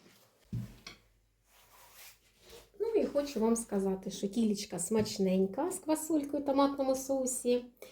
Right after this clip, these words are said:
І сардина теж смачна. Теж смачна. Дуже мені сподобалась. Я її раніше не купувала. Ну, тепер буду купувати. Всім я вдячна,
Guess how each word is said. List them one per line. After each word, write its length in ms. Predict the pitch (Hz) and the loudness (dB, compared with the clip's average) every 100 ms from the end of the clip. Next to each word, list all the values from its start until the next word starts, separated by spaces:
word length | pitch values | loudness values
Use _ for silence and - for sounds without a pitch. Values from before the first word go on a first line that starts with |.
| - - - | -20 -14 6
І 180 | 403 | 6
сардина 600 | 440 - 240 226 403 403 311 | 8 2 0 4 6 6 4
теж 280 | 311 403 | 2 2
смачна. 920 | - - 247 277 349 - 220 202 220 220 - - - _ _ - - - _ - | 0 -6 -2 -2 -2 -4 0 2 2 -2 -8 -16 -20 _ _ -18 -18 -20 _ -4
Теж 220 | 202 190 | -2 0
смачна. 800 | - 240 262 - 190 185 254 381 - - _ _ _ _ | -2 -2 -2 -4 -4 -2 -2 -2 -6 -18 _ _ _ _
Дуже 320 | 196 202 190 | 4 4 6
мені 200 | 190 175 | 4 2
сподобалась. 880 | 170 196 190 262 381 320 302 - - _ | -2 -4 4 4 6 4 2 0 -10 _
Я 220 | 202 202 | 2 4
її 320 | 190 190 190 - - | 4 2 -4 -8 -2
раніше 400 | 202 190 185 202 | 2 2 0 0
не 160 | 339 | 0
купувала. 800 | 381 226 - 202 269 427 427 415 - - _ _ _ _ | 0 -2 0 0 4 4 2 0 -4 -16 _ _ _ _
Ну, 260 | 226 277 403 - | -2 0 -2 0
тепер 340 | 392 415 403 349 | -2 0 -2 -2
буду 260 | 370 403 | 2 2
купувати. 540 | - - 294 247 277 - - - _ _ _ _ _ _ _ _ _ _ _ _ _ _ _ _ _ _ - | 0 -6 -2 -2 -4 -10 -20 -20 _ _ _ _ _ _ _ _ _ _ _ _ _ _ _ _ _ _ -12
Всім 200 | - 240 | -2 2
я 120 | 208 196 | 4 2
вдячна, 580 | 180 208 277 - 349 | -2 -4 -4 -8 -14